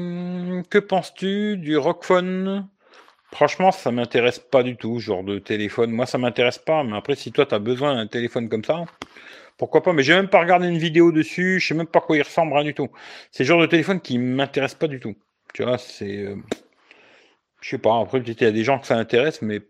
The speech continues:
pas moi, en tout cas, tu vois. Deux cents euros, ça va, bon prix. Ouais, c'est un bon prix, tu vois. C'est un très bon prix, c'est pour ça que je l'ai pris, tu vois. Quand il m'a dit, je, j'en veux, j'en veux deux cents balles, je dis, vas-y, euh, deux cents balles, je viens le chercher, tu vois.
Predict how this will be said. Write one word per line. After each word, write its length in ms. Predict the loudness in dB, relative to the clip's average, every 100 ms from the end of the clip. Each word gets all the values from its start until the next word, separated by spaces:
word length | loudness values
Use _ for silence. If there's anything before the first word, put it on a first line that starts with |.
| _ 2
pas 120 | 2
moi, 180 | 2 -4
en 60 |
tout 100 | -4
cas, 100 | -12
tu 120 | -14 -16
vois. 80 | -20 _ _ _ _ _ _ -20 _ -20 -20 -14 -2
Deux 100 | 0
cents 300 | 4 6 8
euros, 300 | 8 8 8
ça 180 | 6 6
va, 180 | 6
bon 180 | 8 6
prix. 200 | 4 0
Ouais, 380 | 8 10 10 8
c'est 100 | 4
un 140 | 0
bon 160 | 4 2
prix, 180 | 2 -6
tu 120 | -6
vois. 100 | -10
C'est 100 | -12
un 100 | -12
très 180 | 2 4
bon 180 | 4 2
prix, 220 | 2 0
c'est 40 |
pour 100 | 0
ça 120 | 0 0
que 80 |
je 60 | 2
l'ai 80 | -4
pris, 180 | -4 -4
tu 60 |
vois. 160 | -6 -6 -16 -20 -20 -20 -20 -2
Quand 100 | 2
il 40 |
m'a 140 | 6 4
dit, 140 | 4
je, 160 | 6 6
j'en 180 | 6 6
veux, 240 | 6 6
j'en 160 | 6 4
veux 160 | 4
deux 140 | 4 4
cents 200 | 4 6
balles, 360 | 6 6 2 _ _ _ _ _ _ _ _ _ -20
je 100 | -16
dis, 80 | -6
vas-y, 360 | -4 0 0
euh, 100 | 0
deux 140 | 0 -2
cents 180 | 0 2
balles, 220 | 2 2
je 80 | -2
viens 100 | -4
le 60 |
chercher, 380 | -2 -4 -2 -6
tu 120 | -4
vois. 320 | -6 -6 -12